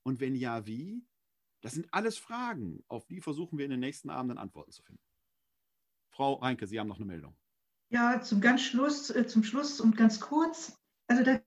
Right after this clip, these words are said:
Speaker 2: kann, das kann ich nur voll unterstreichen. Man wird sich nicht dagegen wehren können, in den letzten Momenten sich Gott an,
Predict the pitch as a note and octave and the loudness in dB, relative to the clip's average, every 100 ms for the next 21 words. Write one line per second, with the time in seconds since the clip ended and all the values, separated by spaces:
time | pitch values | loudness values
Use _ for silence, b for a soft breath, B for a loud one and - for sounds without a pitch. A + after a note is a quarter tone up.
0 | - C4 C4 C4 - C#4+ C#4 - C4 B3 | 0 6 6 6 4 4 4 6 6 4
1 | - - C4+ C4 A#3+ B3 A#3 - A#3+ C#4+ | 0 2 4 6 4 4 0 2 6 6
2 | D4+ - A3 A3 D#4 - _ _ _ - | 4 6 8 8 6 -2 _ _ _ 8
3 | A3+ A3 C#4 C#4+ C#4 A#3+ B3 B3+ - B3 | 10 10 8 2 2 6 4 4 4 4
4 | A3+ A#3 A3+ G3+ A#3+ C#4 C4 A3+ A#3+ G#3+ | 6 8 8 8 8 8 8 6 8 10
5 | G#3 G3 G3 G3 A3 G#3+ G#3+ - - G#3+ | 10 10 8 10 10 10 6 2 6 8
6 | G#3 G3+ G#3 G#3 G#3+ G#3 G3 G#3 F#3+ G#3 | 8 6 6 6 6 6 4 -2 0 2
7 | G#3+ - G3+ G#3 G3 | 2 6 6 6 4